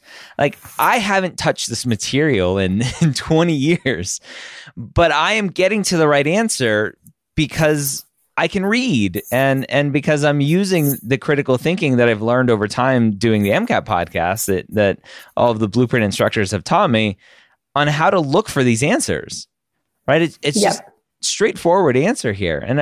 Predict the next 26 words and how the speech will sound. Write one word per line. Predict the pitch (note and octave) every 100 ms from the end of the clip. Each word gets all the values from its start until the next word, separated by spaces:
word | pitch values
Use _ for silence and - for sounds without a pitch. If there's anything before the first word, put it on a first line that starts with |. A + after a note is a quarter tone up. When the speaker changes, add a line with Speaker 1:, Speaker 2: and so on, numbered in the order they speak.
| -
Speaker 1:
it's | D3 C#3+
not | E3+ E3
to | D3
say, | C3 D3 C#3 B2+
"Look | A#2+ C#3 C3
at | B2+
me, | D3
I'm | A#2
awesome." | C3+ A#3 - A#2
It's | A#2 -
to |
say, | - D3+ C#3+ - B2+
like, | B2+
you | A2+ D3+ G#3
can | D#3
do | C3+ F#3
this | C#3 F#2
without | A2 B2 C3+
knowing | A2+ A#2+ A3 G#2
anything, | F2 D#2 D#2 - - _ _ _ _ _ _ _
just | - C3 C3
with | C3+
some | A3 A#3
critical | A3 B2+ G#3
Speaker 2:
Absolutely. | C3
Speaker 1:
thinking. | F#3+ G3 E2 - -